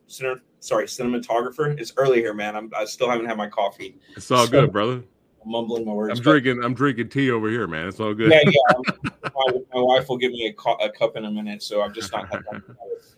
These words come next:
Speaker 1: Um, so, yeah, so I thought I was a great, you know, D P, and whenever I started working for this,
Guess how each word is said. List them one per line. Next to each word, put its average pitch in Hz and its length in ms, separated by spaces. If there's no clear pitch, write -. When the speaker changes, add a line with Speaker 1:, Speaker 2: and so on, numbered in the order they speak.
Speaker 1:
Um, 131 340
so, 147 500
yeah, 151 220
so 143 400
I 147 100
thought 170 160
I 160 80
was 135 140
a 131 60
great, 127 440
you 131 100
know, 110 220
D 123 180
P, 131 460
and 117 460
whenever 147 400
I 139 60
started 139 300
working 139 260
for 131 220
this, 120 340